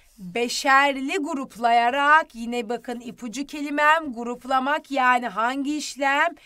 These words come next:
Bölme işlemi. Tabaklara dağıtıyor. Her tabak bir komşuya gideceğine göre bu tabaklardan alan kaç komşu vardır? Hemen yapalım. Kaç tane tabağımız olacak?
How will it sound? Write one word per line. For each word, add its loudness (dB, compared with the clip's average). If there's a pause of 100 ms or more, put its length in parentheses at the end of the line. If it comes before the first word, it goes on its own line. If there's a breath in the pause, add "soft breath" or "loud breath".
(340 soft breath)
Bölme -4
işlemi. -4 (480 soft breath)
Tabaklara 6
dağıtıyor. 2 (300 soft breath)
Her 6
tabak 2 (120)
bir 0
komşuya -2
gideceğine -8
göre -6
bu -10
tabaklardan 2
alan 4 (340 soft breath)
kaç 2
komşu -4 (240 soft breath)
vardır? 4 (280 soft breath)
Hemen 2
yapalım. -2
Kaç -2
tane 0
tabağımız -4
olacak? -14